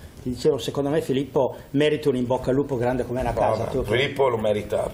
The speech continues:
Speaker 2: a priori,
Speaker 1: A
Speaker 2: per
Speaker 1: priori.
Speaker 2: come è ragazzo. Mm, io ho sempre detto che per me è un genio, ma lo s-, lui lo sa benissimo quello che penso di lui, gliel'ho sempre detto. Ehm, questo è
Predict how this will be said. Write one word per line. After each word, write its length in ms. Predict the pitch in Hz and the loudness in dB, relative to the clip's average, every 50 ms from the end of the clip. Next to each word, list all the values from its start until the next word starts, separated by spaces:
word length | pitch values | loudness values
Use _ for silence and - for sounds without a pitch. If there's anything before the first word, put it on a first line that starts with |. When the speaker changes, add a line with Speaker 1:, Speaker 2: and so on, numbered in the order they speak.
| - - - - | -6 -8 -8 -6
Speaker 2:
a 120 | - - | -4 -4
priori, 480 | - - 104 107 107 113 107 101 101 98 | -2 0 2 2 4 6 6 6 4 4
Speaker 1:
A 60 | 131 | 2
Speaker 2:
per 100 | - - | 2 4
Speaker 1:
priori. 240 | 151 151 151 143 131 | 6 6 6 6 6
Speaker 2:
come 160 | 120 110 110 | 6 6 6
è 40 | 104 | 4
ragazzo. 520 | 104 110 110 120 127 131 127 - - 135 131 - - - - - - - - - - - - 80 | 4 6 6 6 6 4 4 0 -2 -2 -2 -4 -8 -14 -16 -18 -18 -20 -20 -20 -20 -18 -12 -8
Mm, 340 | 92 107 104 101 101 104 107 | -4 -2 -2 -2 0 0 0
io 120 | 113 131 143 | 2 2 2
ho 20 | |
sempre 300 | 127 - 127 107 117 117 | 2 2 0 2 2 4
detto 240 | 120 127 123 123 117 | 4 4 4 2 0
che 80 | 104 - | -2 0
per 160 | 113 110 113 | 0 0 2
me 180 | 123 131 127 120 | 4 4 4 4
è 60 | 110 | 2
un 160 | 107 110 107 | 0 0 0
genio, 580 | 101 123 117 120 123 131 131 139 147 160 - - - - | 2 2 2 2 2 0 0 -2 -2 -4 -8 -12 -14 -10
ma 240 | 95 98 95 95 95 | -6 -2 -2 -2 -2
lo 260 | 95 92 95 98 98 | -2 -4 -4 -4 -4
s-, 160 | - - 110 | -4 -4 -4
lui 140 | 113 117 117 | -2 0 0
lo 100 | 107 98 | 0 0
sa 160 | - 107 95 | 0 0 0
benissimo 460 | 92 101 104 104 - - - 92 90 | 0 0 -2 -2 -4 -4 -8 -8 -6
quello 180 | - 95 92 85 | -4 -2 -2 -2
che 80 | - 92 | -4 -6
penso 340 | - 87 95 95 - - | -6 -4 -4 -4 -6 -6
di 80 | 95 95 | -6 -4
lui, 220 | 98 110 120 117 | -2 -2 -2 0
gliel'ho 160 | 110 107 95 92 | 2 2 2 0
sempre 320 | - 104 104 - 98 107 | 0 -2 0 0 2 4
detto. 480 | 107 120 123 120 - 123 123 123 - - - - - - - - | 4 4 2 2 0 0 0 -2 -4 -12 -16 -18 -18 -20 -18 -10
Ehm, 720 | - - 101 110 107 107 107 107 107 107 107 104 101 104 - | -4 -2 0 0 2 2 0 0 0 0 -2 -2 -4 -4 -2
questo 400 | - - 160 156 - - 156 147 | 0 0 0 2 2 4 4 6
è 180 | 139 135 127 | 6 4 2